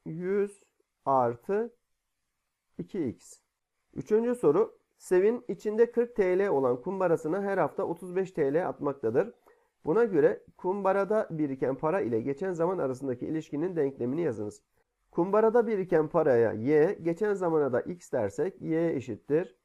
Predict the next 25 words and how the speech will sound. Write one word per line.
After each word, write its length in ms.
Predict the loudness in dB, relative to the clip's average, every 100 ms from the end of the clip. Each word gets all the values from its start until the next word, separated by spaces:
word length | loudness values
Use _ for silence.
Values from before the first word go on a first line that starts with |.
| _ _ _ _
kırk 340 | -6 -6 -8 -6
artı 600 | -2 -2 -2 -8 -10 -12 _ -6
otuz 440 | -6 -4 -8 -6
beş 280 | -6 -6 -12 -12
x 260 | -12 -12
şeklinde 680 | -10 -8 -6 -8 -4 -6 -6 -4
denklemimizi 640 | -4 -4 -6 -6 -8 -6
yazarız. 520 | -6 -6 -10 -14 _ _ _ _ _ _ 4
Dördüncü 460 | 8 10 8 0 0
soru. 380 | 2 2 2 -2 -2
Açılış 400 | -2 2 0 0
fiyatı 420 | 2 4 4 4
dört 220 | 4 2 2
T 220 | 2 2
L 60 |
olan 340 | 4 4 4 2
bir 180 | -2 -2
taksimetre 800 | -4 -2 0 0 2 0 0 -10 _
her 280 | -2 0 0
kilometre 500 | -2 2 2 2 -4
için 240 | -2 -4 -6
üç 220 | -10 0
T 200 | 2 4
L 100 | 4
yazmaktadır. 680 | 0 0 -4 -2 -4 -4